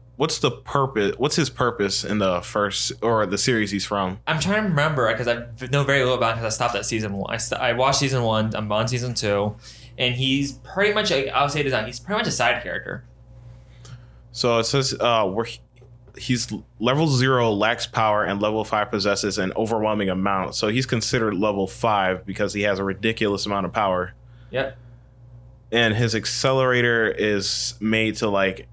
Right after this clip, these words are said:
Speaker 1: explain and regulate his powers, something like that.
Speaker 2: Yeah, 'cause actually it's up, it's up to the world's most powerful esper and his newfound companion to protect the Last Order and defend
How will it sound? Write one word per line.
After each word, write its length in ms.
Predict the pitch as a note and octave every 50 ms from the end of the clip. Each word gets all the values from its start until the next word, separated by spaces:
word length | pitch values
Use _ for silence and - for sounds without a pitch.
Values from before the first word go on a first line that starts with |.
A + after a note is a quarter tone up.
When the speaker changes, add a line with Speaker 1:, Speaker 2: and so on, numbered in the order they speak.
| - -
Speaker 1:
explain 580 | F#2+ - - - - A#2+ A#2+ A#2 A#2 A#2 A2+
and 160 | G#2+ G2+ G2+
regulate 400 | G2 G#2+ G2+ G#2 G2 G2 F#2+ F2 -
his 120 | F#2+ -
powers, 400 | - - G#2 G#2 G#2 A2+ A#2 A2+ -
something 320 | - - A#2+ A#2 A#2 A#2+
like 180 | A#2 A#2+ A#2+ -
that. 280 | B2+ B2 B2 A2+ - - - - - - - - - -
Speaker 2:
Yeah, 240 | - C3 C3 C3 C3
'cause 120 | C3+ C3 B2+
actually 300 | C3 C3+ C#3 C#3 D3 C3
it's 80 | B2
up, 260 | B2 A2 B2+ C3 -
it's 120 | D3 C3+ C#3+
up 100 | C3 -
to 80 | - -
the 80 | C3+
world's 220 | B2+ B2+ C3 C3 C3
most 140 | B2+ A#2 -
powerful 240 | C3 B2+ B2+ -
esper 340 | - C3 B2+ - - - C3
and 140 | A#2+ A#2 A#2
his 120 | A2 A2
newfound 440 | - A#2+ A#2+ - - A#2+ A#2+ A#2 A#2
companion 420 | A#2+ - - A#2+ A#2 A#2 A#2 A#2 A#2
to 140 | A#2 A#2+ A2
protect 360 | - - - B2 A#2 A#2 G#2+
the 40 | G#2+
Last 260 | A2 A2 G#2+ G#2+ A2+
Order 180 | A2 A2 A2 G#2+
and 60 | G#2+
defend 300 | G2+ - - A2+ A2+